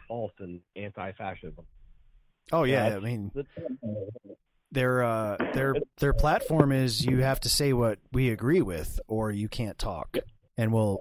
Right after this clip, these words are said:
Speaker 2: we'll
Speaker 1: Yeah,
Speaker 2: smack
Speaker 1: yeah.
Speaker 2: you in the face with a bike lock. <laughs>
Speaker 1: Exactly. I mean, you know, history repeats itself, and it's, it's just, it's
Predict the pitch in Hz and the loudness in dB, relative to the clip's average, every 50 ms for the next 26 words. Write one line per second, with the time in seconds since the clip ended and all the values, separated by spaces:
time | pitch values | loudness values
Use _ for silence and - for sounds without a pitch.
0 | - - 117 113 113 - 131 127 135 131 127 - 143 131 123 120 - - 139 139 | -2 0 0 2 4 4 4 6 4 4 4 2 2 2 4 2 2 4 4 4
1 | 123 135 113 110 - - 127 139 143 - 110 101 98 95 95 - - - - - | 4 2 2 0 2 2 2 2 2 0 0 -2 -2 -2 -4 -6 -8 -2 0 0
2 | - - - - - - - - - - - _ - - - - _ _ _ _ | 0 0 -2 -6 -10 -12 -14 -16 -18 -20 -20 _ -16 -12 -12 -12 _ _ _ _
3 | _ _ _ _ _ _ - - 127 120 98 - 147 151 170 180 117 - - _ | _ _ _ _ _ _ -12 -10 -10 -10 -12 -10 -8 -6 -6 -6 -8 -10 -12 _
4 | _ _ - 117 113 110 113 113 107 95 _ _ _ _ _ _ _ _ - _ | _ _ -16 -16 -14 -12 -12 -14 -14 -16 _ _ _ _ _ _ _ _ -20 _
5 | _ _ _ _ _ _ _ _ _ - 107 107 107 110 160 151 - - 143 131 | _ _ _ _ _ _ _ _ _ -14 -10 -8 -6 -6 -6 -6 -6 -6 -6 -6
6 | 127 127 - - 165 - 107 104 - 110 101 92 - 101 101 98 - _ - - | -6 -6 -4 -6 -6 -6 -8 -14 -10 -10 -10 -10 -10 -10 -10 -10 -12 _ -20 -14
7 | - 107 110 - - 110 - _ _ - - 113 104 | -12 -12 -12 -10 -12 -14 -14 _ _ -10 -8 -8 -8